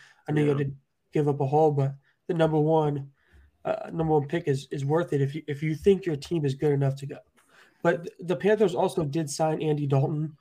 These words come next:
Speaker 1: I know it doesn't move, move the needle a lot, but it's a professional pl-, it, he's a,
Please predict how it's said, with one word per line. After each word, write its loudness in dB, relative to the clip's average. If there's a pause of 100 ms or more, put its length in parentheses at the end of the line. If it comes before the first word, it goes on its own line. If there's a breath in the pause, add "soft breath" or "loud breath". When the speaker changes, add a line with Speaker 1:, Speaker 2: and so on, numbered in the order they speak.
(460 soft breath)
Speaker 1:
I -2
know 4
it 6
doesn't 0
move, 0
move 2
the 2
needle 6
a -2
lot, 2
but -4
it's -4
a -2
professional -4
pl-, 0
it, 0 (160)
he's -4
a, 2